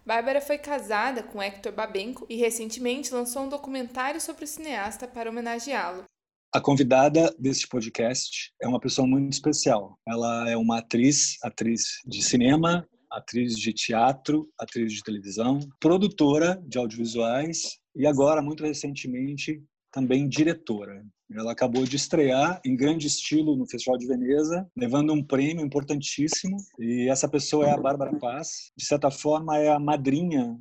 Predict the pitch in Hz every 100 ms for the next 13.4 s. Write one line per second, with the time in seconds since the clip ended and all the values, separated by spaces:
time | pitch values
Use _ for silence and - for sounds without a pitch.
0 | - 117 127 131 160 165 - - 135 143
1 | 151 160 _ 123 135 120 131 127 - 135
2 | 143 143 127 135 135 143 - 139 135 131
3 | 139 135 123 120 - - 160 165 175 139
4 | 147 151 - 131 131 - 117 143 151 147
5 | 135 139 127 123 131 143 143 143 131 143
6 | 143 - - 139 131 147 143 - 110 107
7 | - - 131 135 139 - 143 143 151 151
8 | - - 202 202 180 165 - 151 156 143
9 | 139 151 123 117 117 117 127 131 131 131
10 | - 147 147 135 131 135 131 120 117 110
11 | - 135 - 156 160 - 156 170 131 139
12 | 135 131 - 143 139 139 131 139 151 160
13 | - 151 175